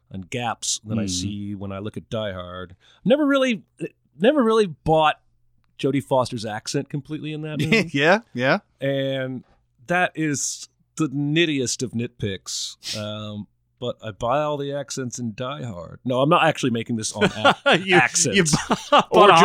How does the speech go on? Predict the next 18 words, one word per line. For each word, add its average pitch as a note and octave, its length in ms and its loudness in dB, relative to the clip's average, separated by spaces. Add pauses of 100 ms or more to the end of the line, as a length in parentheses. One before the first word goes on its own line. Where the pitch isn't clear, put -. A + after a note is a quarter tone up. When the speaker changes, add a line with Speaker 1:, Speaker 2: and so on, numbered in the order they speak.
(140)
Speaker 1:
jogging, F3+ 60 4
Speaker 2:
Gruber's F3 360 6
German D#3 360 4
Speaker 1:
or, D#3+ 120 6
Speaker 2:
accent. G3 280 2
Speaker 1:
or G3+ 40 6
jogging F#3+ 460 4
scenes. A#2+ 640 2
Speaker 2:
<laughs> - 340 -4
Speaker 1:
Uh, D3+ 380 4
I D#3 100 4
just F3+ 220 2
think G#3 200 0
Die G3 200 4
Hard G3 220 0
is F3+ 140 0
a F3 200 2 (140)
s-, - 540 0